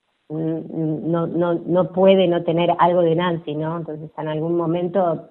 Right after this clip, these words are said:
tiene, ¿no? Como esa energía que tiene Nancy. Pero tuve que hacer, tuve que poner el freno de mano y cambiar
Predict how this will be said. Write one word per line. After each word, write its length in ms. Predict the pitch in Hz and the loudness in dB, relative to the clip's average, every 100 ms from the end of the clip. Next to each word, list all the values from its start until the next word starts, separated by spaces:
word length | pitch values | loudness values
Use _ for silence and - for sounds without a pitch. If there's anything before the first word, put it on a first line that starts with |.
| - | 0
tiene, 320 | 190 170 156 | 2 2 2
¿no? 200 | 160 170 | -2 -4
Como 340 | 160 156 156 | -4 -4 -4
esa 300 | 151 160 160 | -4 -4 -2
energía 920 | 156 151 147 - 175 170 156 147 139 - _ _ _ _ _ _ - | -2 -2 -6 -2 2 2 2 0 -4 -10 _ _ _ _ _ _ -8
que 100 | 180 | 0
tiene 280 | 185 190 190 | 2 4 2
Nancy. 600 | 180 170 165 160 147 147 _ _ - | 2 -2 -2 -4 -6 -8 _ _ -2
Pero 680 | 190 175 165 165 156 156 151 | 2 4 6 6 4 4 6
tuve 200 | 226 214 | 6 8
que 80 | |
hacer, 840 | 175 170 190 202 208 208 170 160 - - | 4 4 4 8 6 6 2 0 -6 -6
tuve 200 | 190 190 | -4 -2
que 180 | 190 - _ _ | -4 -8 _ _
poner 340 | 151 156 175 | -6 -4 2
el 160 | 202 196 | 2 2
freno 300 | 185 180 202 | 0 2 2
de 120 | 190 | 2
mano 720 | 175 190 202 233 247 285 294 - - - _ | 2 4 4 2 2 -2 -4 -10 -20 -20 _
y 340 | 165 160 139 147 _ _ - | -4 -2 -2 -6 _ _ -6
cambiar 520 | 147 151 160 202 202 | -4 0 4 6 6